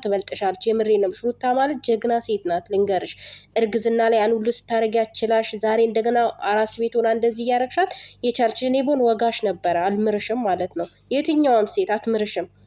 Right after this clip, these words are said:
እንደዚህ ጭራሽ ቤቷ ገብተሽ ይሄን አክል መናገር፣ እሷማ ልክ ልክሽን ሰጠችሽ ማለት ነው።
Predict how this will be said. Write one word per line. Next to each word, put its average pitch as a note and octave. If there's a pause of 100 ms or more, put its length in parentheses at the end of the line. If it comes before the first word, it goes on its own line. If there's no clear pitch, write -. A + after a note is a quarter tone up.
(140)
እንደዚህ A3
ጭራሽ A3+
ቤቷ A3+
ገብተሽ A#3 (320)
ይሄን A#3+
አክል A3+
መናገር፣ G#3
እሷማ C4
ልክ A#3+
ልክሽን A3+
ሰጠችሽ -
ማለት G3+
ነው። G#3